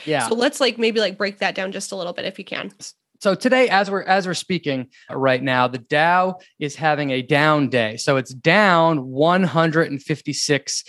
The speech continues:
Speaker 1: points. Sounds bad, doesn't it?
Speaker 2: Yeah,
Speaker 1: It's, like,
Speaker 2: totally.
Speaker 1: down
Speaker 2: Sounds terrible.
Speaker 1: a hundred fifty-six,
Speaker 2: Uh-huh.
Speaker 1: hu-, hundred fifty-six points. Actually, it's now down a hundred, so it just changed to, uh, something, uh,
Speaker 2: <laughs>
Speaker 1: else.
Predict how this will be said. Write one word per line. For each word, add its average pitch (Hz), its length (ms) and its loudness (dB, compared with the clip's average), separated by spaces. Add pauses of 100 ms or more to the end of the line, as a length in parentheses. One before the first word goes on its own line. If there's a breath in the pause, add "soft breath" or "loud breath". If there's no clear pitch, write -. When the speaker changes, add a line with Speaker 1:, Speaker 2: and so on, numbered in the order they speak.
(340 loud breath)
Speaker 1:
points. 113 400 -6
Sounds 165 360 2
bad, 120 560 0
doesn't 135 240 4
it? 143 60 2
Speaker 2:
Yeah, 185 100 0
Speaker 1:
It's, - 80 -6
like, 131 80 0
Speaker 2:
totally. 139 180 2
Speaker 1:
down 139 220 2
Speaker 2:
Sounds 139 120 -2
terrible. - 280 -2
Speaker 1:
a - 20 -8
hundred 170 60 -6
fifty-six, 139 420 -8
Speaker 2:
Uh-huh. 202 360 -12 (120)
Speaker 1:
hu-, 175 80 -2
hundred 151 260 -4
fifty-six - 680 -8 (180)
points. 113 300 -6
Actually, 143 220 -2
it's - 80 -14
now 127 180 -4
down 120 220 -2
a - 20 -4
hundred, 113 400 -6
so 117 140 -8
it 110 80 -12
just - 180 -14
changed 110 380 -8
to, 110 220 -12
uh, 107 40 -10
something, 110 460 -14 (340 loud breath)
uh, 107 260 -2
Speaker 2:
<laughs> - 40 -8
Speaker 1:
else. - 180 -2